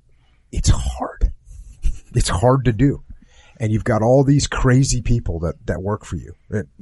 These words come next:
the, no, regardless of what situation you're in. You know, that's one thing, one of the, one of the myths about the military is, "Oh, everyone in the military is just, uh, they're like robots and they'll just listen to what everyone says." Well, the fact of the matter is that's, that's not true. And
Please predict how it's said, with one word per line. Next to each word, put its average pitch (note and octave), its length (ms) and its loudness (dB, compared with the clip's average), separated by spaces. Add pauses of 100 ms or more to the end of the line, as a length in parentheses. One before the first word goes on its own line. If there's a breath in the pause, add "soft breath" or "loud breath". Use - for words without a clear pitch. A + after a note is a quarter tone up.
(140)
the, G2+ 200 -8
no, A#2 140 0
regardless C3+ 520 2
of G#2 100 -2
what B2 200 0 (160)
situation G#2+ 480 0
you're E2 100 -4
in. E2+ 60 -8
You F2 60 -6
know, F#2+ 60 -2
that's G#2+ 180 0
one A2 140 0
thing, G#2 220 0
one G#2+ 140 -2
of G2 60 -4
the, F2+ 160 -4 (180)
one G2+ 120 -6
of F#2+ 40 -4
the F#2 60 -4
myths G#2 240 0
about F#2+ 180 -2
the F#2 60 -4
military A#2 320 0
is, G#2 60 -6
"Oh, A#2+ 120 -6
everyone A2+ 260 -4
in G#2 40 -6
the F#2+ 60 -6
military G2+ 360 -2
is F2+ 80 -10
just, - 240 -8
uh, F2+ 180 -6 (560 loud breath)
they're A2 140 0
like G#2+ 160 -4
robots G2+ 640 0 (140)
and G2+ 180 -4
they'll G2 120 -2
just G2 200 -6
listen G#2+ 220 -2
to G2+ 60 0
what F#2+ 160 -2
everyone G2 280 -4
says." G2+ 360 -2 (180 soft breath)
Well, C3 140 2
the A2+ 80 0
fact D#3+ 280 0
of G#2 60 -2
the G#2+ 60 -2
matter G#2 200 -2
is A2+ 300 -4 (580)
that's, - 260 -2 (560)
that's A#2 180 -2
not A#2+ 160 0
true. C3 260 -2 (220)
And G#2+ 260 -4